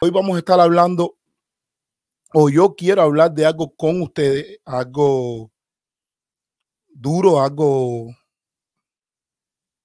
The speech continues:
sumamente importante, por lo menos para mí. Yo espero que también para ustedes, de cierta manera,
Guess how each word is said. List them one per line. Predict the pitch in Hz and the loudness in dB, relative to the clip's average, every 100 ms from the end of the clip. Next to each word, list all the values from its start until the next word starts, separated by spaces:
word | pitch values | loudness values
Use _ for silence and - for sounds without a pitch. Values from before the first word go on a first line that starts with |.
| _ | _
sumamente | - 156 143 139 170 175 | -8 -4 -2 -2 -2 -4
importante, | 147 139 160 170 | -4 -2 -2 -2
por | 143 135 | -4 -2
lo | 135 | -2
menos | 160 | 0
para | 151 139 135 | 0 0 -2
mí. | 196 | -4
Yo | 208 | -6
espero | 143 151 147 | -4 -2 -2
que | 143 | -2
también | 131 131 139 | -6 -8 -8
para | 139 135 | -4 -6
ustedes, | 117 - 139 139 131 120 113 _ _ _ _ _ | -6 -4 -2 0 -2 -4 -12 _ _ _ _ _
de | 135 135 | -6 -4
cierta | 151 143 147 | -4 -2 -2
manera, | 135 127 131 135 123 113 107 | -4 -4 -2 -2 -2 -8 -18